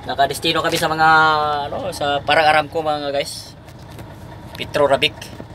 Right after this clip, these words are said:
May mga paggawa ng krudo. Kami naman nag-deliver ng mga materyales na mga gamit nila. Di ba? Mga langis,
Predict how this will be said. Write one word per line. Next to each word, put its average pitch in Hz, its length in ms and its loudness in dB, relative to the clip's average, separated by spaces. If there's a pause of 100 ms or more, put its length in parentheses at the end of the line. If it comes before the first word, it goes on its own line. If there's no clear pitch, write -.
(1400)
May 113 80 -12
mga 117 240 -6 (480)
paggawa 120 320 2
ng 120 80 -4
krudo. 127 320 -6 (2000)
Kami 143 160 -4
naman 143 240 2
nag-deliver 143 400 0
ng 139 80 -2
mga 139 160 -4
materyales 143 480 0
na 127 160 -8
mga 127 200 -6 (760)
gamit 123 320 -2
nila. 120 240 0 (1700)
Di 107 160 -8
ba? 113 240 -2
Mga 107 240 -8
langis, 127 640 -4